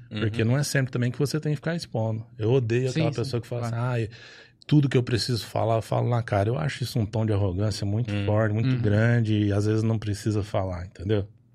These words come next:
Speaker 3: É verdade. É, tu, igual você falou, né? Tanto quanto que eu era criança e na <laughs> época eu já achava estranho, entendeu? Então realmente não é uma estratégia muito
Speaker 1: É que
Speaker 3: boa.
Speaker 1: na infância o bom senso já existe.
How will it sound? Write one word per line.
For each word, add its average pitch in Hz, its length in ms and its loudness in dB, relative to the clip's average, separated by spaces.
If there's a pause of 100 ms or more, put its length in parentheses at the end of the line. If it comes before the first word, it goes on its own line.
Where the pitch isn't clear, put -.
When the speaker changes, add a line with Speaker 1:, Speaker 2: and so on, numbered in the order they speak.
Speaker 3:
É 113 160 -2
verdade. 113 480 -6 (600)
É, 156 120 -2
tu, 139 80 -6
igual 143 120 -2
você 143 120 -4
falou, 165 320 2
né? 135 120 0
Tanto 139 240 0
quanto 147 200 -4
que 147 100 2
eu 143 60 6
era 151 120 6
criança 196 680 4
e 180 160 6
na 208 120 8
<laughs> - 20 6
época 180 280 4
eu 180 60 6
já 196 60 6
achava 190 200 6
estranho, 170 420 2
entendeu? 151 300 -2 (420)
Então 131 140 -2
realmente 147 540 2
não 170 100 2
é 165 60 2
uma 165 100 2
estratégia 156 400 0
muito 131 140 6
Speaker 1:
É 123 40 10
que - 140 2
Speaker 3:
boa. 139 140 10
Speaker 1:
na 139 60 8
infância 131 560 6
o 135 80 8
bom 123 240 6
senso 123 360 4
já 120 140 8
existe. 92 440 0